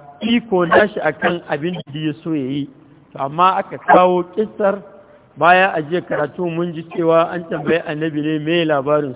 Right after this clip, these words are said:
su. Da kuma shi ne kissar ta zo nan a dunkule. Allah sai ya ce, "Iza awal fitiyatu." Ai, lokacin da wasu samari ne suka shiga cikin me?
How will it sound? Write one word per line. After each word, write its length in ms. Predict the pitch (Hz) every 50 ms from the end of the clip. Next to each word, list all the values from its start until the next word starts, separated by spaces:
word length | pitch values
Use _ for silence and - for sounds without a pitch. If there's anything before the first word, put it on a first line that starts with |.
| -
su. 120 | - 139 110 - - - _ _ _ _ _ _ _ _ _ _ _ -
Da 60 | 113 -
kuma 220 | - 156 160 170 165
shi 240 | 165 - 180 180
ne 160 | 175 165 160 151
kissar 400 | 160 - - 160 - - 143 127 - -
ta 120 | 156 160
zo 240 | 143 156 160 160 160
nan 220 | 160 170 160 156 160
a 80 | 160 -
dunkule. 640 | 123 127 123 117 - - - 127 123 135 143 143 147 - - - - - _ _ _ _ - -
Allah 360 | - - 208 196 190 170 165 165
sai 160 | - 175 175 175
ya 60 | 165 170 -
ce, 200 | 175 156 156 156 -
"Iza 300 | 214 240 190 208 - -
awal 380 | - 180 175 170 165 160 156 151 156
fitiyatu." 600 | - 180 - - - 160 151 147 143 - - 117 - - - - _ _ _ _ _ _ _ _ - -
Ai, 340 | - - - 220 214 208 208 - - - - - -
lokacin 500 | - - - - 180 - - 208 202 208
da 120 | 208 196 185
wasu 300 | 185 190 185 190 208 170 -
samari 640 | 196 180 175 165 165 165 160 160 160 185 196 202
ne 180 | 196 175 170 156 - -
suka 260 | 190 170 - 175 156
shiga 240 | - 143 139 156 147
cikin 380 | 151 - - - 165 170 170
me? 220 | 170 165 151 123